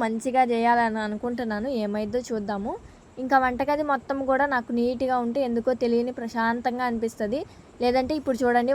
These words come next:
వంటగదిలోకి వెళ్ళినప్పుడల్లా అలా ఉందనుకోండి, ఇంకా ఇది ఎప్పుడు సర్దాలి, ఎప్పుడు సర్దాలి ఇలా ఆలోచిస్తూ ఉంటాను. ఇంకా అదే నీట్‌గా ఉందనుకోండి, "అమ్మయ్య, బాగుంది" అనిపించింది. కొన్ని రోజులైతే నేను ఒక వన్ మంత్ పాటు అలా అయితే ఈ వంటగదిలో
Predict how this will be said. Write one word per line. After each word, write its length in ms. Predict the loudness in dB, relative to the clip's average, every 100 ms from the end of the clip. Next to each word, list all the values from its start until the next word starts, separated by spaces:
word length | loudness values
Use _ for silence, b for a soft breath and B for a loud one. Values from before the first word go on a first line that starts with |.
| 4
వంటగదిలోకి 580 | 2 2 2 2 0 0
వెళ్ళినప్పుడల్లా 600 | 0 0 0 0 4 4 4
అలా 120 | 2
ఉందనుకోండి, 560 | 0 -4 -4 -6 -4 -4 -4
ఇంకా 160 | -2 -2
ఇది 120 | -2 -2
ఎప్పుడు 180 | -2 -2
సర్దాలి, 380 | -2 0 2 2 0
ఎప్పుడు 220 | 0 -4 -2
సర్దాలి 340 | -2 -2 0 0
ఇలా 120 | 2 4
ఆలోచిస్తూ 440 | 4 0 -4 0 2 4
ఉంటాను. 360 | 2 -2 -2 -2 -4 B B B -6
ఇంకా 100 | 6 6
అదే 100 | 6 2
నీట్‌గా 360 | -2 2 2 2
ఉందనుకోండి, 500 | 0 0 -2 0 0 0
"అమ్మయ్య, 260 | -2 -4 -4 -2 0
బాగుంది" 400 | 2 2 2 2
అనిపించింది. 420 | 2 -2 -4 -6 -2 0
కొన్ని 220 | 2 4 4
రోజులైతే 420 | 4 4 2 0 -2
నేను 160 | 0 0 2
ఒక 120 | 2 2
వన్ 140 | 0 0
మంత్ 200 | -2 -2 2
పాటు 240 | 2 4 2
అలా 100 | 2 0
అయితే 180 | 0 -2 B B B 0
ఈ 40 | 2
వంటగదిలో 420 | 2 4 2 4